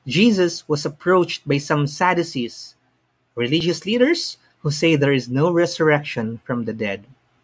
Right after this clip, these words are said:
Sino po ba ang mga Sadducees? How are they different from the Pharisees? Di ba? Meron tayong pinag-aralan. Pharisees.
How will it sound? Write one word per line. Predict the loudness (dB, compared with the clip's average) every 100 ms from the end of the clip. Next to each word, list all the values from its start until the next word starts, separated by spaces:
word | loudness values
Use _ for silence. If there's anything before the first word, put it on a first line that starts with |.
| _ _ _ _
Sino | -6 0 2
po | 2 2
ba | 2 2
ang | 0 -2
mga | -2
Sadducees? | -6 -8 -8 -8 -10 -12 -14 -20 _ _ _
How | 2 4
are | 4 2
they | 4 0 -2 2
different | 2 4 0 -2 -2
from | -4 -2
the | -2
Pharisees? | -2 -2 0 0 0 -2
Di | -2
ba? | -4 -2
Meron | -2 0
tayong | 0 0 0
pinag-aralan. | -2 -2 -2 -2 -2
Pharisees. | 2 4 6 4 0